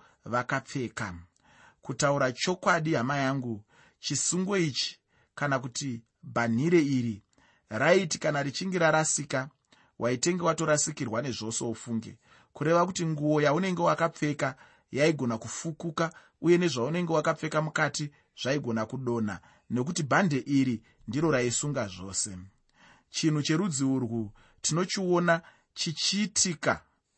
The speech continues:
mumabhaisikopo kana kuti munoratidzwa mifananidzo, zvikuru sei mifananidzo iya inosetsa vanhu. Unoona munhu achidonhedza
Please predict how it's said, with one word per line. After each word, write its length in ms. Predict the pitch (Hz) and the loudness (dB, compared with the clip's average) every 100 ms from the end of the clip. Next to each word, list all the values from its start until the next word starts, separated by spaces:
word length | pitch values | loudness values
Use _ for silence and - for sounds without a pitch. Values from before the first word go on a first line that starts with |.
| _ _ _ _ | _ _ _ _
mumabhaisikopo 920 | 127 123 117 107 110 113 - 165 165 160 | -2 0 0 0 0 2 2 0 0 -2
kana 240 | 127 120 | -2 -2
kuti 160 | 117 120 | -4 -4
munoratidzwa 560 | 139 165 139 110 104 | 0 0 0 -6 -6
mifananidzo, 840 | 104 - 139 143 147 147 117 98 - _ _ _ _ _ - | -6 -2 0 0 0 -2 -6 -10 -14 _ _ _ _ _ -12
zvikuru 380 | 110 165 196 | -8 -4 -2
sei 200 | 185 185 | 2 2
mifananidzo 580 | 170 131 160 165 170 127 | 2 2 2 2 0 -2
iya 580 | 131 196 208 185 156 123 - _ _ - | 0 2 2 2 0 -4 -14 _ _ -6
inosetsa 640 | 135 143 - 147 - 117 | -2 0 0 0 -2 -4
vanhu. 320 | 110 98 95 95 _ - - - | -4 -8 -12 -18 _ -20 -16 -4
Unoona 380 | 156 180 202 202 | 2 6 8 8
munhu 240 | 214 175 | 6 4
achidonhedza 1000 | 127 120 165 196 214 151 139 113 120 87 | 4 2 0 2 4 4 0 0 -2 -2